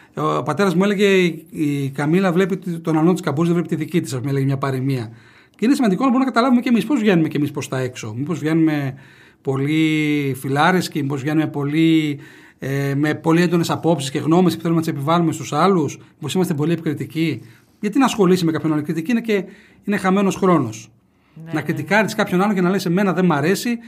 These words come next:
Speaker 1: προσωπικά εμένα δεν με πειράζει, αλλά αυτός που κάνει αυτό το πράγμα είναι λάθος». Δεν είναι θέμα να κάνουμε κριτική στους άλλους. Με τους ανθρώπους πρέπει να συνυπάρξουμε.
Speaker 2: Ναι.
Speaker 1: Και στη δουλειά, ιδίως που συζητάμε, που είναι ακόμα στενότερο περιβάλλον, πρέπει να συνεργαστούμε και να φέρουμε αποτελέσματα. Το να μην συμπαθώ κάποιον, ούτε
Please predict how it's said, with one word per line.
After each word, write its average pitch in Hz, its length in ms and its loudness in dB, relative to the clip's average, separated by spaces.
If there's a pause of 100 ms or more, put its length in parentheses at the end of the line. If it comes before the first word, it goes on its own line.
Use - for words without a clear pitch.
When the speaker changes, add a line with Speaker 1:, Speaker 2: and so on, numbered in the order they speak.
(100)
Speaker 1:
προσωπικά 156 420 -4
εμένα 190 200 0
δεν 196 100 -2
με 208 80 -2
πειράζει, 143 580 -4 (360)
αλλά 185 580 4
αυτός 214 380 -2
που - 80 -12
κάνει 202 220 0
αυτό 175 120 -4
το 202 60 -6
πράγμα 202 240 -2
είναι 196 100 0
λάθος». 170 460 -2 (320)
Δεν 320 160 6
είναι 269 120 4
θέμα 185 220 0
να 156 60 0
κάνουμε 147 260 -2
κριτική 135 320 -10
στους 139 120 -8
άλλους. 135 140 -4 (140)
Με 180 100 -4
τους 165 80 -2
ανθρώπους 185 260 -2
πρέπει 233 140 -2
να 233 60 0
συνυπάρξουμε. 202 720 -2 (440)
Speaker 2:
Ναι. 156 60 -16 (100)
Speaker 1:
Και 180 100 -2
στη 196 140 2
δουλειά, 175 380 2
ιδίως 156 320 0
που 151 80 -10
συζητάμε, 156 340 -2
που 160 60 -4
είναι 170 100 2
ακόμα 180 220 2
στενότερο 147 400 -2
περιβάλλον, 143 360 -2
πρέπει 226 160 0
να 233 60 0
συνεργαστούμε 208 440 -2
και 240 60 -6
να 208 80 -4
φέρουμε 254 200 -2
αποτελέσματα. 165 760 -2 (340)
Το 180 100 0
να 170 60 4
μην 220 100 4
συμπαθώ 247 300 0
κάποιον, 196 420 -2
ούτε 294 220 -2